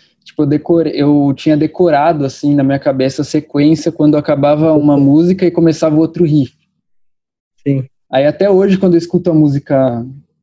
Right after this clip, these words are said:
Speaker 1: é, isolada, só a música, quando acaba, na minha mente ela já lembra do outro riff, tá ligado?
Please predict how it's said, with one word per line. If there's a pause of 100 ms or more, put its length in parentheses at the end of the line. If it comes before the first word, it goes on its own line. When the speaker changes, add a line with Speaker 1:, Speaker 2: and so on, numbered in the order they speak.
Speaker 1:
é,
isolada,
só
a
música,
quando
acaba,
na
minha
mente
ela
já
lembra
do
outro
riff,
tá
ligado?